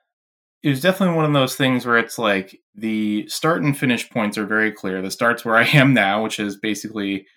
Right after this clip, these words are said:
a pile of design notes, and the, the end point is like, "Oh man, successful Kickstarter, yay, great."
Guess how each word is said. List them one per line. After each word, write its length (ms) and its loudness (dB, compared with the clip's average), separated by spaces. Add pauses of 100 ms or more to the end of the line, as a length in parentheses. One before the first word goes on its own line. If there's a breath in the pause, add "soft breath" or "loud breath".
(360 soft breath)
a 80 -16
pile 300 2
of 140 -2
design 340 -2
notes, 520 -8
and 280 -4
the, 280 -4
the 160 -6
end 260 4
point 220 0
is 140 -4
like, 320 0
"Oh 180 2
man, 360 4
successful 500 -6
Kickstarter, 600 -2
yay, 360 -2
great." 400 -2